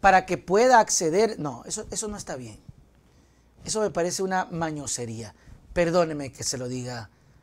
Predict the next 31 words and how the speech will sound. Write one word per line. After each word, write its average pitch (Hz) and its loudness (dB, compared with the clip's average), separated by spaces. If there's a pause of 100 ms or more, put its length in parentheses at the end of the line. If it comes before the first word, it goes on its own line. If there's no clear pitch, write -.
(160)
de 127 -2
esa 113 -4
manera. 110 -12 (1200)
Noboa 254 6
dijo 269 6
que 220 8 (300)
los 196 2
avales 233 6
soberanos 202 4
no 196 -8
son 240 -2
una 151 -6
obligación, 127 -8 (1000)
sino 277 6
un 330 6
esfuerzo 285 10
que 247 6
hace 240 4
el 254 2
gobierno 247 4
de 220 2
usar 233 6 (240)
su - 0
capacidad 247 6
de 262 10
endeudamiento 247 4
para 226 10
otorgarle 220 6
a 233 6
un 226 2
gat 294 8